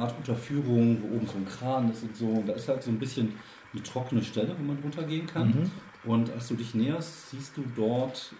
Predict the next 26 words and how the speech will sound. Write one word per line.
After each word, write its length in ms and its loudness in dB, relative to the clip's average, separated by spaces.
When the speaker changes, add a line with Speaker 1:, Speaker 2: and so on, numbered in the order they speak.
Speaker 1:
äh, 200 -2
Reifenspuren. 600 -6
Speaker 2:
Ah, 140 0
okay. 300 0
Speaker 1:
Also 180 -4
du 100 -4
siehst 200 -2
halt 140 0
so 80 -2
noch 160 2
so, 140 -2
so 80 -6
Feuchtigkeitsreste, 960 -2
sehr, 360 2
sehr 180 2
dunkel. 520 -2
Also 140 -6
du 40 -8
kannst 260 -4
es 100 -12
auch 120 -10
nicht 160 -8
wirklich 260 -8
erkennen, 580 -4
außer 480 -2
ja, 200 -4